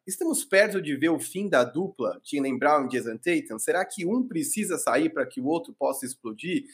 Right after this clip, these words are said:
É, porque, enfim, pensando numa grande troca até, né? Porque o Marcus Smart não tem um contrato que você vai conseguir <laughs> trazer ninguém, talvez melhor do que ele pra posição dele.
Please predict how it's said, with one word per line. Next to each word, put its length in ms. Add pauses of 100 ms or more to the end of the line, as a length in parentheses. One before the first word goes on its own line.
(200)
É, 240
porque, 320
enfim, 300
pensando 340
numa 200
grande 300
troca 360
até, 260
né? 140
Porque 260
o 60
Marcus 260
Smart 480 (320)
não 280
tem 200
um 120
contrato 500
que 80
você 240
vai 140
conseguir 380
<laughs> 0
trazer 320
ninguém, 420 (260)
talvez 320
melhor 420
do 120
que 180
ele 180
pra 160
posição 680
dele. 400